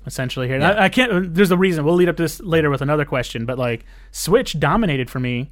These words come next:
Speaker 2: Yeah.
Speaker 1: this year, and gaming on the Switch. And it wasn't because games were better on the Switch or anything like that. It's just that, well, in the case of Zelda, yes, and Mario, but, like, generally not. It's just, it was such a joy to use that device and, and the, the, the interaction and everything with it. And I think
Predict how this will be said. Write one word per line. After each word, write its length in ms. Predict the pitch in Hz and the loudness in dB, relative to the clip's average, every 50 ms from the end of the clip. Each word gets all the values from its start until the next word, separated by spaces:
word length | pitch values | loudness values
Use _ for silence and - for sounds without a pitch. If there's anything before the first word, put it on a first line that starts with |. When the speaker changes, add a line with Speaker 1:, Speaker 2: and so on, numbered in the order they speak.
| - | -10
Speaker 2:
Yeah. 120 | 107 98 - - - - - - - - | -10 -10 -10 -10 -14 -20 -18 -18 -18 -12
Speaker 1:
this 240 | 113 120 127 - - | -10 -10 -8 -4 -2
year, 280 | 269 277 190 135 123 127 | 0 0 2 0 0 0
and 580 | 156 156 151 147 139 139 139 139 139 151 156 - - - | 0 0 0 0 0 0 -2 -2 -4 -8 -12 -18 -10 -4
gaming 280 | - 156 190 226 214 175 | -2 0 0 2 0 0
on 60 | 147 | -2
the 80 | 127 | -2
Switch. 380 | 120 - 135 131 117 113 - - | -4 -4 -6 -6 -6 -6 -6 -6
And 140 | - 151 151 | -2 0 0
it 80 | 156 151 | 2 2
wasn't 220 | 170 220 226 277 214 | 2 2 0 -2 -2
because 200 | - - 190 160 | -4 -4 -4 -2
games 220 | 147 156 147 147 | -2 -2 0 0
were 60 | 139 127 | -2 -2
better 240 | 120 123 123 190 | -4 -4 -4 -4
on 80 | 214 170 | -4 -4
the 60 | 127 113 | -6 -6
Switch 400 | - - 120 110 107 110 - - | -8 -8 -8 -8 -8 -8 -10 -10
or 40 | |
anything 180 | 127 120 - 123 | -10 -8 -8 -8
like 80 | 120 120 | -8 -6
that. 140 | 123 151 | -4 -4
It's 100 | 196 165 | -4 -4
just 200 | - 175 156 - - | -6 -6 -6 -2 -2
that, 220 | 165 147 135 127 - - - - - - | 0 0 0 -2 -8 -14 -20 -20 -8 0
well, 200 | 180 165 147 139 | 2 2 2 2
in 100 | 139 139 | 0 -2
the 60 | 135 | -4
case 200 | - 160 143 - | -2 -4 -4 -4
of 80 | 123 120 | -4 -4
Zelda, 260 | 135 135 135 123 113 | -2 -2 -2 -2 -4
yes, 320 | 107 107 107 123 127 - | -6 -6 -8 -8 -8 -8
and 80 | 123 113 | -8 -8
Mario, 320 | 113 110 107 107 110 110 | -6 -6 -6 -6 -6 -6
but, 160 | 117 127 123 | -4 -4 -2
like, 200 | 127 135 135 131 - - - - - - - | -2 0 -2 -2 -6 -10 -20 -20 -20 -16 -6
generally 420 | - - 175 - 233 170 135 127 127 | 0 2 2 2 2 2 0 -2 -4
not. 260 | 127 123 123 143 - | -4 -4 -4 -4 -4
It's 140 | 165 156 151 | -4 -4 -2
just, 340 | 190 180 156 - - - - - - - - | -2 -2 -2 -4 -8 -14 -18 -20 -20 -14 -8
it 60 | - | -6
was 100 | 147 - | -6 -4
such 240 | - - 185 185 - | -2 -2 -2 -2 -2
a 60 | 196 | -2
joy 240 | 170 160 160 151 156 | -2 0 0 0 0
to 60 | 151 | 0
use 180 | 143 147 151 147 | -2 -2 -2 -2
that 160 | 151 143 143 | -4 -4 -4
device 420 | 139 131 135 127 123 120 - - | -4 -4 -4 -4 -4 -4 -8 -8
and, 300 | - 151 131 131 127 123 | -8 -6 -6 -6 -6 -6
and 340 | 143 135 123 123 123 123 120 | -6 -6 -6 -6 -6 -8 -8
the, 180 | 127 127 131 139 | -8 -8 -8 -10
the, 280 | 143 139 - 139 131 | -10 -8 -8 -8 -8
the 100 | 135 - - | -8 -6 -6
interaction 260 | 143 127 123 - - 131 | -6 -6 -4 -2 -2 -4
and 20 | |
everything 180 | 120 - 139 147 | -4 -4 -4 -4
with 100 | 175 151 | -4 -4
it. 80 | 135 | -4
And 100 | - 127 | -4 -4
I 80 | 139 143 | -4 -4
think 360 | 143 - 226 233 226 - - | -2 0 0 0 0 0 -4